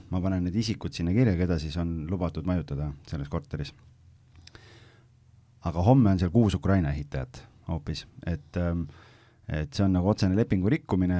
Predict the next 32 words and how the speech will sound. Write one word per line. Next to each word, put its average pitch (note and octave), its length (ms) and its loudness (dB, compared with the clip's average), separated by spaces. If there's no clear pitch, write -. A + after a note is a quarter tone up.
aga, F2 260 -2
aga E2 240 -4
tegelikult, F#2 640 -2
äh, F2 280 2
noh, F#2+ 120 0
ma G2 180 4
mõtlen, F2 240 0
et - 100 -12
kui, G#2 300 2
kas, - 320 0
kas G2+ 300 0
see, A#2 220 8
et E2+ 100 -2
kui F#2 80 -4
ma F2+ 80 2
panen G#2 320 4
need E2 160 0
nimed A2+ 540 4
sinna D#2 220 -4
kirja F2 380 0
nii-öelda, E2 380 -2
et - 40 -18
tal, D#2+ 220 -4
et F2 160 -6
on F2+ 140 2
õig-, F#2+ 160 2
keda F#2 180 2
on F#2+ 140 4
õigus F2 260 0
ja E2+ 160 0
luba F#2+ 220 2
majutada, F#2+ 540 2